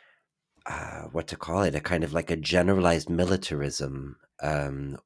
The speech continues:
or a fascination with the army, with military history, with the nation, with sacrifice, um, but all of this in a very diffuse and not very clearly defined way. Like,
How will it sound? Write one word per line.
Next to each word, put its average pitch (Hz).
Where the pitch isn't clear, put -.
or 73
a 73
fascination 78
with 76
the 78
army, 73
with 73
military 73
history, 71
with 76
the 85
nation, 80
with -
sacrifice, -
um, 82
but 104
all 107
of 107
this 104
in 104
a 92
very 87
diffuse 92
and 92
not 98
very 107
clearly 87
defined 76
way. 76
Like, 80